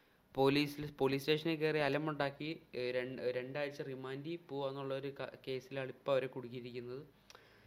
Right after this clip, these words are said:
പോലീ-, ഏഹ്, മോഡിഫൈ ചെയ്തതിൻ്റെ ആ സംഭവം ആ അവിടുന്ന് പോയി, ഇപ്പോൾ വേറെ ഒരു കേസ് തലേ കയറ്റി വെച്ചേക്കുവാണ്. ഇത് എന്തൊക്കെയാണ് നമ്മുടെ നാട്ടിൽ നടക്കുന്നത് അല്ലേ?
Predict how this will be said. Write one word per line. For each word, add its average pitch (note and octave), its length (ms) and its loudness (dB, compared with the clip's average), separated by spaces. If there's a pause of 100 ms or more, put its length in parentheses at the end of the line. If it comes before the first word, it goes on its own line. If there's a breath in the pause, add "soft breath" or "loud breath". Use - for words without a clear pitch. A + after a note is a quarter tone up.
(240 loud breath)
പോലീ-, C#3+ 300 4
ഏഹ്, C3+ 400 2 (100)
മോഡിഫൈ D3 420 4
ചെയ്തതിൻ്റെ F3+ 360 6
ആ F3+ 100 4
സംഭവം F3+ 600 0 (120)
ആ F3+ 240 6
അവിടുന്ന് F#3+ 260 4
പോയി, E3+ 260 4 (320)
ഇപ്പോൾ F3 300 0
വേറെ G3 380 4
ഒരു G3 220 -2 (100)
കേസ് F#3 220 2
തലേ F3 240 4
കയറ്റി E3 180 -2
വെച്ചേക്കുവാണ്. C#3+ 600 -4 (2250 loud breath)
ഇത് D#3 80 -4
എന്തൊക്കെയാണ് D#3+ 560 -2
നമ്മുടെ C3 240 -4
നാട്ടിൽ B2 400 -6
നടക്കുന്നത് A#2+ 480 -6
അല്ലേ? B2 160 -4